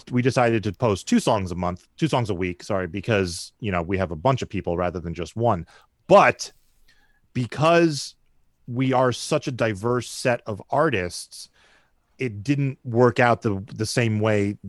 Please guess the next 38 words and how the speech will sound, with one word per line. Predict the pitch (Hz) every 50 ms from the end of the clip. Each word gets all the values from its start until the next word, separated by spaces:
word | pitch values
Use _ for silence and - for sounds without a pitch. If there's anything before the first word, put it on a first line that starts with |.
| 95 - -
that | 113 104 104
it | 95
did | - 110 95
for | - - 95
Jonathan | - 107 95 95 90 85 92 87
Coulton, | - 110 98 87 82 82
because | - 87 101 101 92
you | 113 131
become | 139 175 160 170 160
a | 143
Jonathan | 117 143 135 135 131 117 123 117
Coulton | - 127 123 120 113 113
fan, | - 110 101 98 95
you | 95 101 98
go | 92 117 113
to | 110 104
the | 104 104 98 90 _ _ -
site | - - - 113 101 95 98 -
and | - 110 98 101 98
you | 95 104 95
become, | 101 98 110 107 104
you're, | 101 95 101 98 95 92 90 95 - _ _ -
you | 98
know, | 90 85
you | 90 101 104 104
like | 104 107 104 98 - _ - - _ -
pretty | - 240 226 180
much | 156 120 -
everything | 131 110 120 107 98 101 95
he | 92 95
does. | 87 117 107 85 73 - - _ - - - - - - _ _ _ _ _ -
If | 147 123
you're | 123 185 233 226
a | 180
fan | - - 170 165 156
of | 131 -
Tom | - - 147 143 131 113
Smith, | - - - 165 202 208 131 104 98 - -